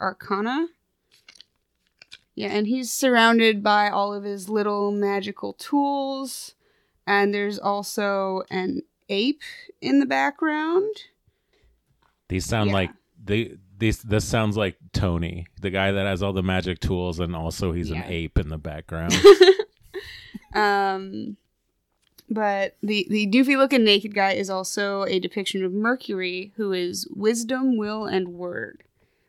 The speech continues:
Speaker 1: by whom the world is created, um, who symbolizes the fluidic basis of all transmission of activity, which still sounds like Tony.
Speaker 2: Yeah, the,
Speaker 1: Um,
Speaker 2: the reason we've kept going. The main
Speaker 1: Um,
Speaker 2: creative force behind the Christmas specials.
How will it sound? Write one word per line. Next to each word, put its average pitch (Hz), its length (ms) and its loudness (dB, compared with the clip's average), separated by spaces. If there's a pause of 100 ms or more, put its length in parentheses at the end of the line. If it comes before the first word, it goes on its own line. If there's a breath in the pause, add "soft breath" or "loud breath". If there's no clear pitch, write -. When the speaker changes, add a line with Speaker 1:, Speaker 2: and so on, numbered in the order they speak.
Speaker 1:
by 196 160 2
whom 240 260 0
the 226 100 0
world 202 320 -2
is 190 140 -2
created, 190 760 0 (580)
um, 185 600 -2
who 214 140 -6
symbolizes 214 640 0
the 190 80 -10
fluidic 226 440 -2
basis 196 520 -6
of 185 380 -6
all 196 200 -2
transmission 190 580 -2
of 175 80 -4
activity, 170 560 -8 (160 soft breath)
which 220 180 6
still 294 200 4
sounds 277 260 2
like 214 140 0
Tony. 170 440 -6 (460)
Speaker 2:
Yeah, 110 200 -2 (240)
the, 190 80 0 (160)
Speaker 1:
Um, 101 140 -10
Speaker 2:
the 101 140 0
reason 101 360 2
we've 98 220 0
kept - 260 -4
going. 85 420 0 (1500)
The 98 120 -4
main 95 260 -2
Speaker 1:
Um, 107 220 2
Speaker 2:
creative 92 360 2
force 90 340 0
behind 87 360 0
the 87 60 0
Christmas 85 460 -6
specials. 78 720 -6